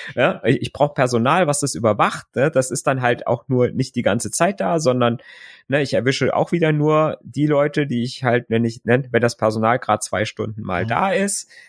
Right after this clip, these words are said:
Speaker 1: an zwei Tagen die Woche, weil die müssen ja auch noch andere Parkplätze mit überwachen. Und, ähm, mit so einem System b-, bin ich einfach ganz sicher, es ist eigentlich super bequem,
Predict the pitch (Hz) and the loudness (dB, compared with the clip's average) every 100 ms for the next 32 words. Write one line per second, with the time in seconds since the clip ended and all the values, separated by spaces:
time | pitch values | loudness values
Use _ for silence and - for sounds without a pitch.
0 | _ - 113 - 107 - 151 190 190 170 | _ -4 -4 0 0 2 0 0 0 0
1 | 160 160 160 117 110 113 - - 101 - | 0 2 2 2 2 -2 -6 -10 -8 -4
2 | 196 180 104 151 - 123 - 151 202 233 | 0 0 2 -2 0 -4 -4 -8 -4 -2
3 | 156 151 - 160 _ - - - - - | 0 0 -2 -4 _ -18 -16 -16 -18 -20
4 | - 123 131 131 - 117 127 127 _ _ | -4 0 0 -2 -2 0 0 -4 _ _
5 | _ _ _ - 117 - 165 196 156 107 | _ _ _ 0 0 2 2 2 0 -4
6 | - 139 202 202 - - - 139 147 - | 0 0 0 -2 -6 -8 -4 -2 -2 -2
7 | 113 104 - 92 - 196 196 185 - _ | -4 -4 -2 -2 0 0 2 0 -2 _
8 | - - 117 - 117 131 120 120 175 151 | -6 -4 -4 -2 2 4 4 2 2 2
9 | 107 - 165 220 277 | 0 -2 0 0 0